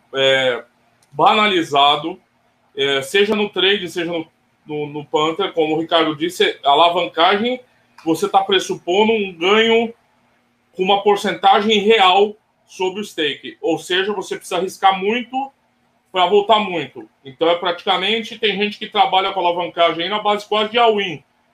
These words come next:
o que pra mim é um, é uma doideira, assim, eu não sei como isso ficou popular. Eu, é, até, eu, eu sei que a sanha,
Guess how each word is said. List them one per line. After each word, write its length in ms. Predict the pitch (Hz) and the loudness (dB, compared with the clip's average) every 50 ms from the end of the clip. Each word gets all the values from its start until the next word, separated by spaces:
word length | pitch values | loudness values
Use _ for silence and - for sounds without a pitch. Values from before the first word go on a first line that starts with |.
| _ _ _ _ _ | _ _ _ _ _
o 120 | - 147 | -20 -20
que 160 | - - 185 | -16 -14 -14
pra 220 | - - 202 185 175 | -6 -2 0 0 0
mim 160 | 185 196 220 | 0 0 0
é 40 | 226 | 0
um, 160 | 226 226 208 170 | 0 -2 -2 0
é 80 | 165 170 | 0 2
uma 300 | 180 202 208 214 214 214 | 2 2 2 2 0 0
doideira, 1080 | - 170 196 214 214 160 151 151 180 196 214 233 240 247 247 247 247 247 247 240 226 | 0 2 2 2 2 0 -4 -2 0 2 2 4 4 2 2 4 4 4 4 4 4
assim, 600 | 226 233 - - 220 220 240 247 240 240 233 214 - _ _ _ _ _ _ _ _ | 2 0 -4 -6 -6 -4 -4 -4 -4 -4 -6 -8 -12 _ _ _ _ _ _ _ _
eu 140 | - 165 190 | -6 -4 -4
não 100 | 214 202 | -4 -6
sei 280 | - - 254 254 254 | -6 -4 -4 -4 -4
como 260 | - - 254 262 262 254 | -2 -4 -4 -2 -2 -2
isso 100 | - - | -4 -4
ficou 160 | - 233 208 | -6 -6 -4
popular. 580 | 233 247 247 247 247 214 202 196 185 175 156 | -4 -6 -4 -2 0 2 4 4 4 2 0
Eu, 280 | - 175 185 190 185 165 | 0 0 0 0 0 0
é, 440 | 175 175 170 165 165 160 156 147 139 - | 4 4 4 6 6 4 2 2 0 -2
até, 360 | 147 147 - 214 220 226 214 - | -4 -2 -2 0 0 0 -2 -4
eu, 140 | - 175 175 170 175 - | -6 -4 -4 -4 -4 -4
eu 100 | - 196 | -6 -8
sei 260 | - - - 247 254 254 | -8 -6 -6 -6 -6 -6
que 460 | - - 240 226 208 180 151 131 - _ _ _ _ _ _ _ _ _ | -6 -6 -4 -2 0 -2 -2 -4 -6 _ _ _ _ _ _ _ _ _
a 120 | - - 156 | 0 0 0
sanha, 640 | 156 - - - 214 226 233 220 185 147 127 113 | 0 -4 -6 -2 0 0 0 0 0 -2 -4 -6